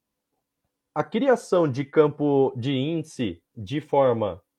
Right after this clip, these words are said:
crescente, ela é interessante por quê? Porque no banco de dados, quando ele for procurar,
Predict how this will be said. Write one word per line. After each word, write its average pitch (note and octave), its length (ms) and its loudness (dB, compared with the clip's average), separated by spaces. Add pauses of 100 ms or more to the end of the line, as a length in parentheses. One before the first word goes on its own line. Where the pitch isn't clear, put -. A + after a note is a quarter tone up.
(140)
crescente, D#3+ 680 -2
ela C3+ 120 2
é - 20 -6
interessante D#3+ 560 -2
por F#3 240 -2
quê? A#2+ 300 -2 (320)
Porque D3+ 680 2 (560)
no G#3+ 220 2
banco F3 240 2
de D#3+ 40 -10
dados, D3 240 4
quando C#3+ 140 -2
ele C#3 100 -2
for D3 200 2
procurar, C3 680 0